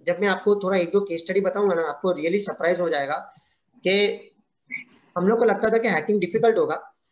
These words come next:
but जैसे ही फोन लोग मोबाइल बैंकिंग पे यूज़ करने लग गए ना, तभी अभी ऐसा उल्टा लग रहा है कि अभी हैकिंग ईजी हो रहा है, उल्टा हो रहा है करके, राइट? जैसे ये Flexify करके एक ऐप है, ये हमारे साइबर की दुनिया में काफी सालों से फेमस है basically,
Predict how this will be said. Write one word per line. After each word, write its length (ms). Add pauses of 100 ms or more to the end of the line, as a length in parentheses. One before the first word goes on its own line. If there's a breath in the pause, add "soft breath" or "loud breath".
(220)
but 140
जैसे 280
ही 140
फोन 420
लोग 360
मोबाइल 260
बैंकिंग 320
पे 60
यूज़ 260
करने 180
लग 160
गए 120
ना, 120
तभी 380
अभी 160
ऐसा 260
उल्टा 220
लग 120
रहा 100
है 60
कि 80
अभी 120
हैकिंग 340
ईजी 160
हो 80
रहा 120
है, 80 (920)
उल्टा 200
हो 100
रहा 100
है 40
करके, 240 (500)
राइट? 340 (200)
जैसे 200
ये 60
Flexify 600
करके 220
एक 120
ऐप 240
है, 160 (500)
ये 80
हमारे 220
साइबर 340
की 120
दुनिया 300
में 120
काफी 280
सालों 260
से 140
फेमस 380
है 60 (560)
basically, 400